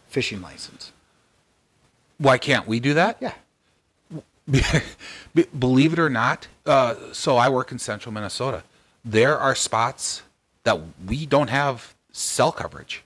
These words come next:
Speaker 1: Sure.
Speaker 2: And that's really, so you're up in the Boundary Waters?
Speaker 1: Right.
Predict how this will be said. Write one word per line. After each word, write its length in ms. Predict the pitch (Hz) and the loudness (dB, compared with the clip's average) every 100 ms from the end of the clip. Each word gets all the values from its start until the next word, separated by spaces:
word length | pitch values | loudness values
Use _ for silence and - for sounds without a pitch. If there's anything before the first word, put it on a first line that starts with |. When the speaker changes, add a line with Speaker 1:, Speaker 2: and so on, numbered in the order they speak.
| _ | _
Speaker 1:
Sure. 240 | - 254 - _ _ _ - | -10 -10 -12 _ _ _ 0
Speaker 2:
And 300 | 127 117 104 - - _ - | 2 2 -4 -14 -20 _ -2
that's 360 | 110 - - | -2 -2 -10
really, 400 | 98 110 135 113 - | -6 -2 0 -2 -6
so 160 | - 131 | -6 0
you're 120 | 123 | 0
up 80 | 131 | 0
in 60 | |
the 60 | 113 | -2
Boundary 320 | 98 113 139 | 2 2 2
Waters? 540 | 135 135 165 185 - - _ _ _ _ _ - _ _ _ _ _ _ _ - | 2 2 0 -4 -8 -16 _ _ _ _ _ -20 _ _ _ _ _ _ _ -2
Speaker 1:
Right. 260 | 135 - | 0 0